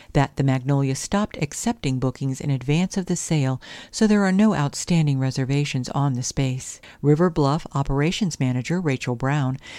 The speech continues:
said the company is excited to further its connections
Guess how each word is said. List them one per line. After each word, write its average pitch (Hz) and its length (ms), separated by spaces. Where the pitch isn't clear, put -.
said 220 220
the 208 80
company 202 360
is 180 140
excited 214 520
to 135 80
further 151 440
its - 140
connections 135 540